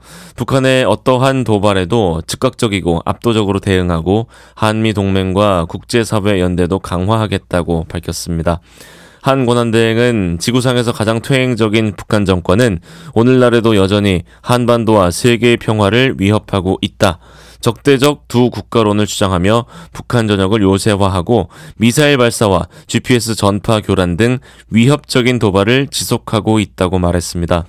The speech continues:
또 국가와 국민을 위해 희생한 영웅들과 부상을 당한 분들 그리고 유족분들을 끝까지 책임지고 순직 영웅의 자녀들이 긍지와 자부심을 갖고 성장할 수 있도록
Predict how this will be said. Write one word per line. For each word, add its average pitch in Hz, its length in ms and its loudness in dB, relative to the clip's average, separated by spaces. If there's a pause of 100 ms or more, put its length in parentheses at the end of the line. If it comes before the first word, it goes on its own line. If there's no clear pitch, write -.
또 110 240 2 (520)
국가와 143 360 2
국민을 131 440 2
위해 120 240 4
희생한 120 440 -2
영웅들과 101 840 2
부상을 117 420 0
당한 95 300 0
분들 87 420 0
그리고 98 460 0 (440)
유족분들을 107 800 2
끝까지 135 580 0
책임지고 107 760 0 (200)
순직 139 480 0
영웅의 107 400 0
자녀들이 95 600 -2 (180)
긍지와 98 480 0
자부심을 98 480 -4
갖고 - 420 -2
성장할 90 400 -2
수 85 140 -8
있도록 90 380 -2